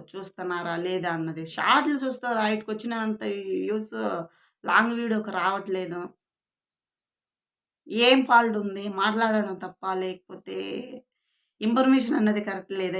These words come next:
ఏది అన్నది ఏమో నాకు చెప్తే కదా తెలుస్తది. నాకు సపోర్ట్ చేస్తున్న మీ అందరికీ కూడా పేరు పేరున thank you so much. ఇలానే సపోర్ట్ చేయండి. నన్ను ఫాలో అవుతున్న వారికి అందరికీ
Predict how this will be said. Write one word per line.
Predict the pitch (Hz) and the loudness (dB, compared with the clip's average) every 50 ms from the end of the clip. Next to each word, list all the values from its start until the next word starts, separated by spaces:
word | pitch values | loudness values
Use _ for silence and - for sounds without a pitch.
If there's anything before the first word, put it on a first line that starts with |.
| 180 - | 0 2
ఏది | 214 254 262 262 | 2 2 2 0
అన్నది | 262 254 247 262 254 247 | 0 -2 -4 -6 -6 -4
ఏమో | 240 240 | -2 0
నాకు | 285 269 196 165 165 - | 0 0 0 -2 -8 -12
చెప్తే | - - - - - 240 | -16 -18 -16 -14 -12 -8
కదా | 233 208 185 | -6 -6 -6
తెలుస్తది. | 165 170 170 170 170 - - 190 180 160 175 190 196 185 143 - _ _ _ | -6 -8 -8 -10 -10 -14 -14 -12 -10 -6 -6 -6 -6 -6 -10 -12 _ _ _
నాకు | - 180 208 214 | -16 -14 -14 -14
సపోర్ట్ | - - 185 - 226 233 214 220 | -10 -10 -8 -6 -6 -6 -6 -6
చేస్తున్న | - 214 202 - - - 190 190 185 | -6 -6 -6 -6 -8 -12 -10 -8 -8
మీ | 185 180 180 175 175 | -6 -6 -6 -6 -6
అందరికీ | 175 180 196 208 220 208 214 214 214 208 | -4 -2 0 0 2 0 0 -2 -4 -8
కూడా | - 190 175 185 180 - - _ | -8 -8 -10 -8 -10 -10 -14 _
పేరు | - 185 185 185 180 | -14 -10 -10 -10 -10
పేరున | 175 - 175 175 170 170 175 170 | -12 -12 -12 -10 -10 -10 -12 -12
thank | 170 - 170 170 170 | -14 -14 -14 -14 -14
you | - 165 | -14 -18
so | 165 - - 165 | -18 -14 -12 -10
much. | 165 165 175 - _ - - _ _ _ | -8 -8 -10 -12 _ -20 -20 _ _ _
ఇలానే | - 170 170 175 180 180 185 | -14 -10 -10 -10 -8 -10 -12
సపోర్ట్ | 180 - 165 - - 170 165 _ | -14 -16 -20 -18 -18 -18 -18 _
చేయండి. | - 175 170 160 156 165 - _ _ _ _ _ _ - 202 | -14 -10 -10 -8 -8 -10 -12 _ _ _ _ _ _ -6 -2
నన్ను | 220 233 233 226 | 0 0 0 0
ఫాలో | - - - 202 214 226 233 | 0 2 4 6 6 8 6
అవుతున్న | 233 226 214 208 214 208 202 202 196 | 6 4 2 0 -2 -6 -8 -8 -6
వారికి | 185 190 185 180 175 175 _ 175 | -4 -2 -4 -4 -6 -10 _ -14
అందరికీ | 175 185 196 208 220 226 226 233 247 240 233 220 - 214 | -12 -10 -6 -6 -4 -4 -4 -6 -6 -8 -12 -12 -14 -14